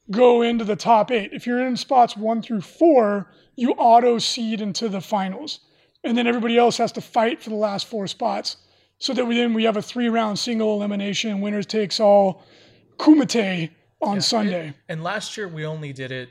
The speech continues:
Speaker 2: if, if, uh, we didn't have, if we, if we had more than eight undefeated players, which we did. I believe we had nine or ten undefeated players.
Speaker 1: Yep.
Speaker 2: Um, this year we're for sure probably gonna have to do it. We had a thousand people.
Speaker 1: Oh no, we don't. There's no choice. As soon
Speaker 2: Yeah.
Speaker 1: as you go over five twelve, you don't have a choice. You have
Speaker 2: Yeah,
Speaker 1: to do it.
Speaker 2: yeah,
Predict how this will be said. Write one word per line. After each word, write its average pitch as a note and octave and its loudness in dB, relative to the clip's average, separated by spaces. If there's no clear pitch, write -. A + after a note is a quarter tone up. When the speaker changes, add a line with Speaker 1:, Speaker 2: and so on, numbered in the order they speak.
Speaker 2:
if, - -16
if, - -14
uh, B2 -8
we C3 -10
didn't C3+ -14
have, D3+ -12
if C#3+ -16
we, C#3+ -14
if - -20
we C#3 -10
had B2+ -6
more A#2+ -8
than C#3+ -12
eight D3 -14
undefeated D#3 -16
players, D#3+ -10
which - -14
we C#3+ -18
did. C3 -10
I C#3+ -6
believe C3+ -10
we B2+ -12
had A#2+ -10
nine A2+ -12
or A2+ -14
ten B2+ -16
undefeated C#3 -12
players. D3 -10
Speaker 1:
Yep. B2+ -4
Speaker 2:
Um, A#2 -14
this D#3 -8
year D#3+ -6
we're C3 -12
for B2 -16
sure A#2 -12
probably A2 -12
gonna G#2+ -18
have G#2 -20
to - -20
do A#2+ -20
it. C3+ -18
We B2+ -14
had B2 -12
a A#2 -18
thousand B2+ -10
people. B2 -10
Speaker 1:
Oh B3 0
no, A3+ -2
we A3 -2
don't. C4 0
There's A3 -4
no A3+ -2
choice. F3 -8
As D4 -4
soon C#4 2
Speaker 2:
Yeah. D4 6
Speaker 1:
as B3 2
you C4 -2
go C4 2
over A#3 0
five G3 -2
twelve, F#3+ -6
you F#3+ -4
don't F#3 -6
have E3+ -6
a D#3+ -12
choice. F3+ -12
You G#3+ -10
have - -14
Speaker 2:
Yeah, - -12
Speaker 1:
to - -14
do D#4+ -12
it. F4 -16
Speaker 2:
yeah, C3+ -16